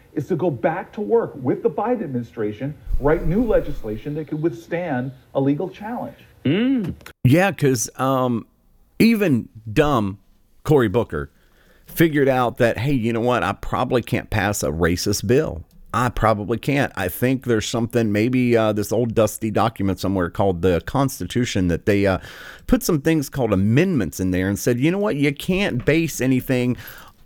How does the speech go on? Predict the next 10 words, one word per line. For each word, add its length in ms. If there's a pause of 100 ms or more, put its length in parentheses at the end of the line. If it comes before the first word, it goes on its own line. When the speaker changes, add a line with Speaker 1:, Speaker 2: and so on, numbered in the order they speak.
Speaker 3:
on 400 (200)
skin 640
color. 480
We 120
don't 300
do 200
that 240
here. 400
Everyone 480
is 200